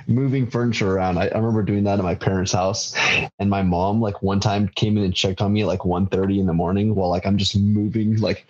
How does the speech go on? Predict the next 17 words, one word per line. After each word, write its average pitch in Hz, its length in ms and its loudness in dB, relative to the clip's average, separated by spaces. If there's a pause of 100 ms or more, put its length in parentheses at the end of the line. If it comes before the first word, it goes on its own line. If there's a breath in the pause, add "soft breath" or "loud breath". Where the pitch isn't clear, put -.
(260 loud breath)
my 98 100 0
bed's 110 400 -2
in 113 60 2
the 113 60 0
middle 110 200 0
of 104 80 -2
the 101 60 -2
room, 110 280 0
like, 101 240 -4
my 90 140 0
dresser's 95 500 0
on 98 100 0
the 90 100 2
other 95 180 0
side. 92 500 0
She's 113 220 2
like, 110 140 -6